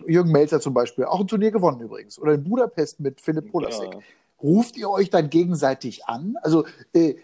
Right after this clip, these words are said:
Speaker 1: gehst du dann, äh, ans Telefon und sagst, „Hallo Jürgen“, übrigens, äh, für alle zum Erklären,
Speaker 2: Ja.
Speaker 1: einer der ganz starken Österreicher, äh, „hast du, ich brauch da noch, hast du Bock, mit mir in Frankreich Doppel zu spielen?“ Oder wie macht man das?
Speaker 2: <laughs> Ja, zu dem, äh, zu dem Zeitpunkt hatte ich halt, äh, eine ganz gute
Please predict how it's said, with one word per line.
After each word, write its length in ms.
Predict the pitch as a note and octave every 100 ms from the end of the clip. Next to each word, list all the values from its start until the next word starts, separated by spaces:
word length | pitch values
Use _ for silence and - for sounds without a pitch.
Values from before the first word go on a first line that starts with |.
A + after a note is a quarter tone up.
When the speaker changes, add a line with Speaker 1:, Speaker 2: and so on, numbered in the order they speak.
| _
Speaker 1:
gehst 240 | D#3 E3+
du 60 | A3
dann, 300 | F3+ F3 F3+
äh, 360 | - D#3+ D#3 D3+ F3+ D#3 - D3+
ans 160 | C#3+ -
Telefon 340 | F3 G3+ A3+
und 60 | G#3
sagst, 220 | G3 F#3
„Hallo 160 | E3+ E3
Jürgen“, 400 | C#3+ F3+ A#3 B3+
übrigens, 420 | D#3+ C#3+ C3+ -
äh, 60 | - _ _
für 180 | _ A#2+
alle 260 | B2 C3 -
zum 200 | C#3+ C3
Erklären, 380 | G2 D#3+ F#3
Speaker 2:
Ja. 60 | F#3+
Speaker 1:
einer 320 | C#3 C3+ B2+ - -
der 200 | B2 A#2+
ganz 200 | C#3 C3+
starken 340 | - B2 D3+
Österreicher, 640 | F#3 G3+ G#3 F3+ F3+ F3+ E3+ _ - -
äh, 180 | D#3+ E3 -
„hast 280 | F3 F3
du, 100 | F#3+
ich 160 | F3 D#3
brauch 200 | - F3
da 140 | F3 G3+
noch, 160 | F#3
hast 260 | F3 F3+ -
du 60 |
Bock, 300 | D#3+ F3+ G#3 F#3+
mit 180 | F3+ F#3
mir 140 | F3
in 80 | F3
Frankreich 340 | D#3 E3+ E3 C#3+
Doppel 240 | D3 G#3
zu 100 | A3+
spielen?“ 280 | - - C4+
Oder 160 | G#3+
wie 80 | F3
macht 220 | C#3 A2+
man 120 | G#2+ -
das? 200 | - -
Speaker 2:
<laughs> 340 | - - - -
Ja, 540 | - F#2 G2+ G#2+ G2
zu 140 | - G2+
dem, 320 | A2 G#2+ A2
äh, 280 | G#2+ G#2 G2+
zu 140 | -
dem 240 | G2 G#2 G#2+
Zeitpunkt 540 | G2+ G#2+ - B2 A#2
hatte 140 | A2
ich 100 | A2
halt, 320 | A2 G#2 G#2 -
äh, 240 | F#2+ G2
eine 160 | G2+ G#2
ganz 240 | G2+ G#2
gute 280 | - A2+